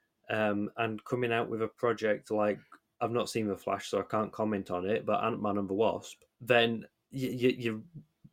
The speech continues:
rightfully drawing a lot of criticism. When you're overworking your animators and coming out with a product like Across the Spider-Verse, you can kinda go, "Well, yeah, yeah, co-, it, uh, of course they were pushed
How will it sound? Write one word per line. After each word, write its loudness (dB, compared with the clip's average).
rightfully 0
drawing 2
a 0
lot 2
of -8
criticism. -6
When 2
you're 6
overworking 4
your 2
animators 0
and -2
coming 0
out 2
with 2
a 0
product 0
like 2
Across -2
the -10
Spider-Verse, -2
you -2
can 0
kinda 4
go, 4
"Well, 2
yeah, 0
yeah, 0
co-, 0
it, 0
uh, 2
of -4
course 6
they 2
were 6
pushed -4